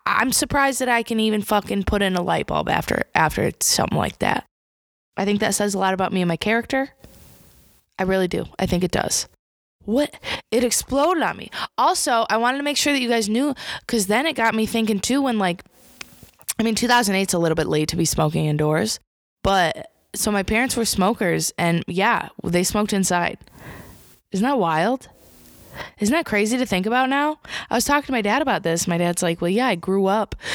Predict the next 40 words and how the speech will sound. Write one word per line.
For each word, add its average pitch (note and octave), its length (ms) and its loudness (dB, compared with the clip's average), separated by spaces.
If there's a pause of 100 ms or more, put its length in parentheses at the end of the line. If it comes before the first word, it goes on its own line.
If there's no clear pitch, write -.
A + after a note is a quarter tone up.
(240)
in F#3+ 160 2
homes F#3+ 360 0
with E3 100 2
smoke. F#3 340 0
Like, D#3 200 0
that F3 120 2
was E3+ 120 -2
a E3 40 0
normal E3 320 0
thing." G#3+ 280 0
I'm D#3+ 80 0
like, D#3 160 -2
"I E3 120 0
know, F3+ 180 0
but F3 140 -2
think G3 200 -2
of G3+ 60 0
it F3 100 -2
now, E3 220 2
like, D#3 320 -2 (520)
if G3+ 120 -4
I A3 120 2
did F3 240 0
still G#3 200 0
smoke G#3 280 -2
cigarettes, A3+ 480 -2
if F3+ 160 -2
I F3 180 2
just G3 220 -2
fucking G3 600 -2 (100)
pulled F#3 220 -2
out F#3 140 2
a F#3+ 60 0
cig E3+ 340 0
in E3+ 100 -2
the, D#3+ 100 -2 (120)
in E3+ 140 0
the D#3+ 100 2
living D#3+ 300 0
room F#3+ 260 0